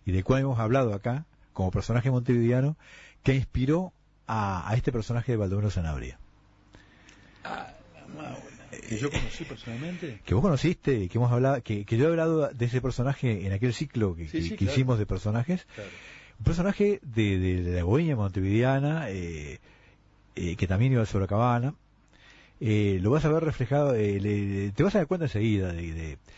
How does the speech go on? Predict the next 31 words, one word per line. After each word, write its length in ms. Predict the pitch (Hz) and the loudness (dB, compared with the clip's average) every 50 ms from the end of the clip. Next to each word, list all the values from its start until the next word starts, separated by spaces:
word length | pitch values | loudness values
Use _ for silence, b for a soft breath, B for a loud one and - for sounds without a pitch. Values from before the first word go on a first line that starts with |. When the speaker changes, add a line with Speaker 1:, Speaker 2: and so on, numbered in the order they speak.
| B B B B B B | B B B B B B
Speaker 1:
de 100 | 95 101 | -2 0
qué 140 | - - 147 | 2 0 -2
personaje, 800 | - - - 127 - - 123 117 131 120 - - 151 147 - - | 0 0 0 0 0 0 0 0 0 -2 -2 -2 -4 -4 -4 -4
eh, 600 | 107 107 101 92 87 85 78 78 85 85 - - - _ _ _ _ _ _ _ - _ - _ _ - | -4 -2 -2 -2 -4 -6 -8 -8 -10 -12 -12 -14 -18 _ _ _ _ _ _ _ -20 _ -20 _ _ -2
ins-, 120 | 135 - | -2 -2
Speaker 2:
Ah. 160 | - - - - | -2 -6 -14 -2
Speaker 1:
inspiró 640 | - 143 117 - - - 110 113 127 147 160 165 - - _ | 0 0 0 0 0 2 2 4 4 4 2 0 -4 -8 _
a, 400 | 110 107 101 98 95 87 85 85 - - - | -6 -4 -2 -2 -4 -4 -6 -10 -12 -12 -10
Speaker 2:
Qué 120 | 202 170 | -8 -8
bueno. 320 | 127 117 139 175 175 123 107 | -8 -8 -10 -8 -8 -6 -2
Speaker 1:
qué 100 | - 127 | 0 2
personaje 380 | 160 190 - 190 208 196 - 175 | 2 2 0 0 -2 0 0 2
real 400 | 147 135 131 143 - 139 - - | 2 4 4 4 2 0 -2 -4
inspiró, 600 | - 127 - - 117 107 113 123 147 156 117 92 - - | -8 -10 -2 0 2 2 4 4 2 0 -2 -8 -8 -6
porque 200 | 101 101 98 104 | -4 -2 -2 -2
siempre 480 | - - 208 220 - 160 117 104 92 82 76 92 | 0 -2 -2 0 2 0 0 0 -2 -4 -6 -8
sacás 420 | - - 101 - - 147 135 - - - | -4 -4 -2 0 2 0 0 0 -6 -12
de, 140 | - 87 85 | -10 -10 -8
de 120 | 71 90 87 | -6 -6 -4
la 100 | 87 92 | -4 -2
realidad, 480 | 90 90 95 120 147 147 120 92 78 | -2 2 2 4 4 4 2 -2 -4
¿no? 160 | 80 92 117 - B B B B B B B B B B B B - | -6 -6 -8 -8 B B B B B B B B B B B B -2
Eh, 220 | 107 90 90 - | 0 0 0 2
el 120 | 120 113 101 | 0 0 2
personaje, 440 | 120 110 123 143 180 165 156 156 101 | 2 2 2 2 2 2 0 -2 0
el 80 | 117 | 0
otro 180 | 139 151 170 156 | 0 2 0 -2
personaje 480 | - 139 - 151 147 160 165 - - | -2 -2 -2 0 0 0 0 -2 -4
está, 200 | 170 - 151 131 | -4 -2 -2 -4
está, 500 | - 110 104 - - 131 123 127 107 80 | -2 -6 -8 -4 -2 -2 -2 0 -2 -4
eh, 340 | 92 92 87 87 80 78 - | -8 -8 -8 -8 -10 -12 -14